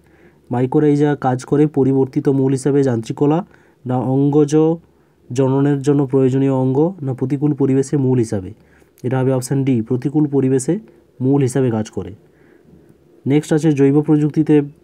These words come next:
ব্যবহৃত, আহ, ব্যাকটেরিওফাজ, সেটা কী হিসাবে ব্যবহার করা হয়? এর উত্তর হবে vector ডিএনএ হিসাবে ব্যবহার করা হয়। ঠিক আছে, তারপরে সুন্দরলাল বহুগুণা নিচের কোন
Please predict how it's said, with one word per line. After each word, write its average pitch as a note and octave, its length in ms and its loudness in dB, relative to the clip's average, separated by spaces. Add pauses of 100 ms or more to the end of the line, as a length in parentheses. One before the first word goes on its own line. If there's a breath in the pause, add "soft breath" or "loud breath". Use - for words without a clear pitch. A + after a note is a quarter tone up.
ব্যবহৃত, C3 460 0
আহ, C#3+ 800 -4
ব্যাকটেরিওফাজ, C#3 800 0
সেটা C3+ 140 -2
কী C#3 160 -4
হিসাবে D3 400 0
ব্যবহার C3 260 0
করা C3+ 180 -2
হয়? A#2+ 220 -4 (560 soft breath)
এর C#3 140 2
উত্তর D3 220 0
হবে D#3 260 0 (220)
vector C3 400 -2
ডিএনএ C#3+ 360 2
হিসাবে C#3 240 0
ব্যবহার A2+ 220 0
করা A2 180 -4
হয়। G2+ 180 -8 (500 soft breath)
ঠিক F3 120 0
আছে, C3+ 240 -2 (880 soft breath)
তারপরে C#3 340 0
সুন্দরলাল D3 560 2
বহুগুণা C#3+ 420 0
নিচের C3+ 300 0
কোন D3+ 340 2